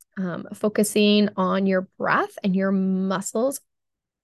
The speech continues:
Like, when your muscles are getting tired is going to be so helpful, right?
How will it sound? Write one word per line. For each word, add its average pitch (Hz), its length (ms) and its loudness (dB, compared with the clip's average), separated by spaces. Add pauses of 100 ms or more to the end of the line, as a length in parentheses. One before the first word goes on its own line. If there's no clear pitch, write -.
(120)
Like, 190 200 -2
when 208 280 4
your 202 160 6
muscles 202 460 0
are 185 260 0
getting 185 340 -2
tired 196 400 -4
is 202 120 -6
going 196 240 -2
to 202 140 -8
be 202 180 -4
so 175 520 -6 (220)
helpful, - 400 -14
right? 208 480 -2